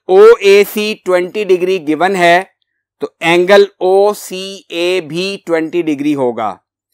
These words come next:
इसी तरह एंगल ओबीसी थर्टी डिग्री गिवन है, तो एंगल ओसीबी भी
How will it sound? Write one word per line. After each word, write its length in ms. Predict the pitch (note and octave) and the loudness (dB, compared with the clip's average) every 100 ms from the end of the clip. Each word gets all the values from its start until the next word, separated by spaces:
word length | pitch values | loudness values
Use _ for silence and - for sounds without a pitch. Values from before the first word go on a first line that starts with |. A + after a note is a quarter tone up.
| _ - | _ -14
इसी 200 | C#3+ G3+ | -10 -2
तरह 280 | G3 G3 G3+ | 2 4 2
एंगल 460 | E3 E3 F3+ G3+ G3 _ | 0 0 4 4 2 _
ओबीसी 1400 | F3 F#3+ G3 G#3 D#3 B2+ F#3+ G3+ F#3+ - G3+ F3 C#3 _ _ C#3+ | 2 4 4 2 0 -8 -10 -10 -14 -12 -8 -8 -10 _ _ -4
थर्टी 240 | C#3+ G3 | -2 0
डिग्री 280 | F#3 F3+ F#3+ | 0 2 0
गिवन 320 | F3 E3+ F#3 | 0 0 2
है, 260 | F3 F3+ G3+ _ _ _ _ | 2 2 -2 _ _ _ _
तो 120 | C3 - | -18 -8
एंगल 500 | E3 F3+ F3+ F#3+ G3 - | -6 -4 0 0 -2 -6
ओसीबी 1120 | E3+ F3+ F#3+ F#3+ - F3+ F3+ F3+ C#3+ E3 F3+ | -4 -2 -2 -4 -10 -14 -12 -14 -12 -12 -12
भी 440 | E3+ C#3+ E3+ F#3 | -12 -10 -10 -10